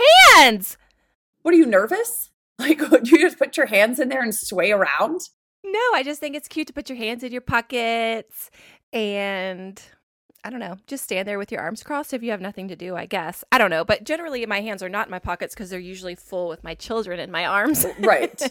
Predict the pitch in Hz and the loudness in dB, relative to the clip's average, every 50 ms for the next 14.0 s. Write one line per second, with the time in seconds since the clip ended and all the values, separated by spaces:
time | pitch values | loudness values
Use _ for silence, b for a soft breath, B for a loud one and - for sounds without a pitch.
0 | - - 214 214 196 160 - - - - - _ _ _ _ _ _ _ _ _ | -8 -8 -4 -2 -2 -2 -2 -4 -10 -18 -20 _ _ _ _ _ _ _ _ _
1 | B B B B B B B - - 359 320 254 262 294 294 285 233 226 277 - | B B B B B B B -2 0 0 0 0 -2 -4 -4 -4 -4 -4 -2 0
2 | 247 247 240 240 254 254 240 - 220 262 254 208 220 202 202 - 214 - 220 208 | 0 -2 -2 -4 -4 -4 -4 -4 -4 -4 -4 -2 -2 -2 -4 -4 -6 -6 -4 -4
3 | 202 208 202 214 - 220 202 190 190 - 208 196 190 185 180 170 165 156 - - | -4 -4 -8 -8 -8 -6 -8 -8 -8 -8 -10 -8 -8 -8 -6 -6 -6 -6 -8 -8
4 | - - - - 185 170 208 202 190 208 202 202 202 202 196 185 180 185 175 - | -10 -8 -6 -6 -6 -6 -2 -2 -2 -2 -2 -4 -8 -8 -10 -6 -6 -6 -6 -8
5 | - _ _ _ _ _ _ _ _ _ _ _ _ - - - 220 220 214 214 | -12 _ _ _ _ _ _ _ _ _ _ _ _ -18 -8 -2 -2 -2 0 2
6 | 196 165 160 180 190 190 - 214 214 254 - - - 214 196 185 175 156 151 156 | 0 0 0 -2 -6 -4 -2 -2 -4 -4 -6 -6 -6 -4 -4 -4 -2 -4 -4 -6
7 | 156 156 135 123 110 - _ - - _ _ _ B B B B B B - 220 | -6 -6 -6 -6 -6 -8 _ -20 -20 _ _ _ B B B B B B -6 -6
8 | 220 - 240 226 254 294 330 349 359 370 381 359 - 247 233 240 220 208 208 202 | -2 0 0 0 0 0 -4 -6 -6 -6 -8 -4 -4 -4 -4 -4 -4 -2 -2 -2
9 | 196 190 - 185 185 - 175 156 - 170 175 - - - - 147 127 95 143 - | -2 -4 -6 -8 -8 -8 -12 -12 -10 -12 -12 -12 -14 -10 -8 -8 -8 -8 -8 -10
10 | _ _ _ _ _ _ _ _ _ _ _ _ _ - - 190 185 180 175 175 | _ _ _ _ _ _ _ _ _ _ _ _ _ -8 -6 -6 -6 -4 -4 -4
11 | 170 175 175 _ - 220 190 196 214 214 208 202 160 170 - - 185 170 160 165 | -4 -4 -6 _ -12 -14 -8 -6 -6 -6 -4 -4 -4 -4 -6 -8 -8 -8 -8 -10
12 | - - 190 185 - 190 180 180 180 - _ - 180 180 170 - - 180 - 190 | -12 -14 -14 -12 -12 -12 -12 -12 -14 -16 _ -14 -12 -10 -10 -10 -10 -10 -10 -10
13 | 170 160 160 165 160 170 - - - 180 175 175 170 165 160 147 143 160 175 | -8 -6 -6 -4 -4 -6 -8 -6 -6 -4 -4 -4 -4 -4 -4 -6 -6 -6 -8